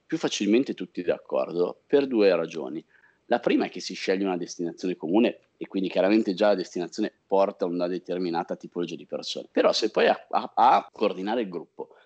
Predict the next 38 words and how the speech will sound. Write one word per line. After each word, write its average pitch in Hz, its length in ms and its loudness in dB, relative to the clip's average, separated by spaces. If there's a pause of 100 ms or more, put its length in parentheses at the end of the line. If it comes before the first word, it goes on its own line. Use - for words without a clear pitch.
è - 120 -4
un 156 120 4
travel 90 300 0
blogger 73 560 -10 (340)
che - 360 -4
quindi 87 460 -6 (200)
raccoglie 104 760 0
tra 82 140 -8
le 80 100 -8
persone 117 340 -8
che 92 120 -6
vengono 98 340 -2
nel 87 180 -4
viaggio 82 540 -4
persone 90 380 -4
che - 120 -14
lo 71 100 -8
seguono, 76 440 -4
quindi 85 280 -6
sanno 95 400 0
come 95 160 -2
la 95 80 0
pensa, 92 340 -4 (240)
sanno 95 480 -2
come 95 220 0
intende 90 340 0
il 87 60 -4
viaggio, 87 520 2
sanno 92 500 0
una 90 200 -4
serie 95 260 -2
di 90 80 -4
cose, 90 460 0
allora 123 360 2
a - 20 -4
quel 156 200 -2
punto 110 600 -2
diventa 113 760 2